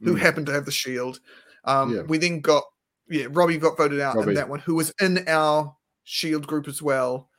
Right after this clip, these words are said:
Speaker 2: Yeah.
Speaker 1: And then the next day, Dan was in the, was in the
Speaker 2: Yeah.
Speaker 1: group that, that got it as well. So we got those three in a row, and all three of those people had the shield, which was, <laughs>
Speaker 2: Yeah, yeah.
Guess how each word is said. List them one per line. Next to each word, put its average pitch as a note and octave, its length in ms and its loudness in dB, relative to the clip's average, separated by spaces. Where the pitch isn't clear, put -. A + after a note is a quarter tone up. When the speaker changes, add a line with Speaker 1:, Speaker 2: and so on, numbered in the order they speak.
Speaker 2:
Yeah. F#2+ 280 -2
Speaker 1:
And D3+ 100 -2
then D#3 120 -4
the D#3 80 -4
next F3+ 300 -6
day, D3 380 -2
Dan C#3 320 -4
was C3+ 200 -6
in C3+ 180 -8
the, A#2+ 200 -8
was C#3+ 140 -14
in B2+ 120 -10
the A2 100 0
Speaker 2:
Yeah. F#2 100 2
Speaker 1:
group - 140 -6
that, A#2 160 -8
that B2+ 180 -6
got A2+ 120 -4
it A2+ 60 -8
as - 100 -10
well. A2+ 100 -8
So D3 140 -6
we D3+ 60 0
got D#3 140 0
those D#3+ 260 6
three E3 280 -2
in D#3 80 0
a D3 60 2
row, C#3+ 160 2
and F3 80 2
all G#3 180 0
three F3 240 0
of E3+ 80 2
those D#3+ 180 6
people D#3 220 -2
had D3+ 140 4
the D3+ 60 -2
shield, C3+ 360 -4
which A#2+ 240 -10
was, A3 100 6
<laughs> C#3+ 200 6
Speaker 2:
Yeah, F3+ 80 8
yeah. E3+ 140 0